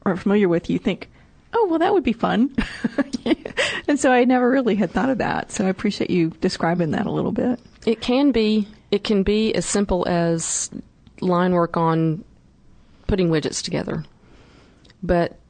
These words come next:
Speaker 2: I think because I feel like I've taken it to another level, it is more of an emotional,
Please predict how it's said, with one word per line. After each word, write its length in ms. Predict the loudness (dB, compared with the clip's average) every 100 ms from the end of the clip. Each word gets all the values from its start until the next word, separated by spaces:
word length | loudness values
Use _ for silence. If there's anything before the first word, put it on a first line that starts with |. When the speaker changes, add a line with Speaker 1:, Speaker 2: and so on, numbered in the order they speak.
| _ _ _ _ -20 -10 -6
Speaker 2:
I 80 |
think 240 | -2 0 0
because 280 | 0 0 0
I 120 | -2
feel 220 | -2 -2
like 180 | 0 -2
I've 140 | -4
taken 260 | -2 -2 -2
it 140 | -2
to 120 | 0
another 320 | 0 0 0 0
level, 440 | 0 0 -2 -2 -8 _ -20 _ _ -20 _ _
it 160 | 0 2
is 220 | 2 2
more 300 | 0 2 0
of 180 | 0 -2
an 80 | 0
emotional, 760 | 0 0 0 0 0 0 -2